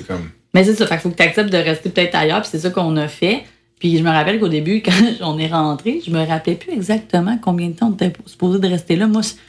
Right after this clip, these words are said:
Speaker 2: autant je suis hyper structurée, puis j'ai besoin, comme je sais tout, tu sais, j'aime ça contrôler un peu. OK, là, on va rester là, là, ça va être ça, ça va être ça, je me fais un plan. Autant quand on est arrivé ici, puis je pense que c'est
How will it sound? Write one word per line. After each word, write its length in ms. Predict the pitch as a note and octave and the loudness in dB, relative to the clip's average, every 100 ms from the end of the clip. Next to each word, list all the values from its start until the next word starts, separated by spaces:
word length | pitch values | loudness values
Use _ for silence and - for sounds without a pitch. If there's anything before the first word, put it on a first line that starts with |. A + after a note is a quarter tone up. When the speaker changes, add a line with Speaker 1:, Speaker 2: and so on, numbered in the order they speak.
| _ _ _ _ _ - | _ _ _ _ _ 2
Speaker 2:
autant 340 | F#3+ F#3 A#3+ | 2 4 2
je 60 | C#4 | 0
suis 260 | F#3+ E3+ E3 | 0 -2 0
hyper 280 | F3 F3 F#3+ | 2 2 0
structurée, 420 | F3 D#3+ D#3+ F#3 | -4 -4 -2 0
puis 80 | F3+ | 0
j'ai 60 | |
besoin, 260 | D3+ D#3 F3+ | 0 0 0
comme 280 | F#3 D#3 D#3 | 0 0 2
je 80 | D3+ | 2
sais 180 | D#3+ | 2
tout, 120 | D3+ F3+ - | 2 0 0
tu 160 | E3+ D#3+ | 0 4
sais, 120 | D3+ | 4
j'aime 220 | D3+ D#3+ | 2 -2
ça 140 | D#3+ F#3 | -2 -2
contrôler 680 | F3 F3 D#3+ - E3+ F#3 F#3+ | 0 -2 -2 0 2 2 2
un 160 | D#3+ | 0
peu. 280 | D#3 F3+ F3+ | 0 0 0
OK, 120 | E3 | 2
là, 180 | F3+ E3 | 2 2
on 40 | |
va 80 | D#3+ | -2
rester 260 | D#3 D#3+ E3 | -4 -2 0
là, 180 | E3+ F3 | 2 4
là, 280 | F3 G#3+ G#3+ | 4 4 2
ça 120 | F3+ | -2
va 60 | D#3+ | -4
être 120 | - | 0
ça, 200 | G#3 G3+ | 2 2
ça 160 | G3 | 0
va 120 | D#3+ D#3+ | -2 -2
être 120 | - | 0
ça, 120 | G#3 | 0
je 80 | F#3+ | 0
me 100 | D#3+ | -2
fais 80 | F3 | 0
un 140 | E3 | -2
plan. 280 | D#3 F3 A#3 - - _ | 0 -2 -2 -6 -18 _
Autant 280 | E3+ E3 - - | 2 2 0 2
quand 180 | F3+ D#3+ | 2 2
on 40 | |
est 160 | D#3 E3 | 0 0
arrivé 240 | D#3 F3+ | -2 -2
ici, 160 | E3 A3 | -2 -4
puis 100 | G3 | -4
je 60 | |
pense 200 | G3 G#3+ | -2 0
que 80 | E3+ | -2
c'est 280 | D#3+ - | 0 -2